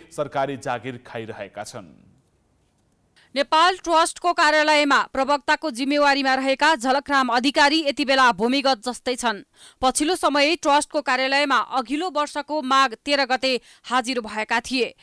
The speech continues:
Speaker 2: सुन तस्करी गर्नेहरूसँग साँठगाँठ भएको थाहा पाएपछि उनी भागेर हिँडिरहेका छन्। अझ रोचक पक्ष त के छ भने सरकारी जागिर खाइरहेका उनी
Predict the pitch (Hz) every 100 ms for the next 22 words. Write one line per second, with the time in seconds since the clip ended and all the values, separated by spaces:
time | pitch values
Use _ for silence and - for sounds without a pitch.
0 | - - _ - 381 440 311 - 349 370
1 | 294 277 277 320 311 311 311 302 165 -
2 | 294 294 - 302 320 233 214 247 277 311
3 | 269 285 285 262 254 240 302 339 302 -
4 | - 294 302 285 208 220 254 285 277 226
5 | - _ 277 311 269 254 247 233 254 220
6 | - - _ 294 302 427 262 330 - 392
7 | - 320 - - 349 359 359 381 392 302
8 | 208 208 277 339 - - 349 330 349 330
9 | 311 277 277 240 311 330 - 302 370 349
10 | 302 269 240 269 370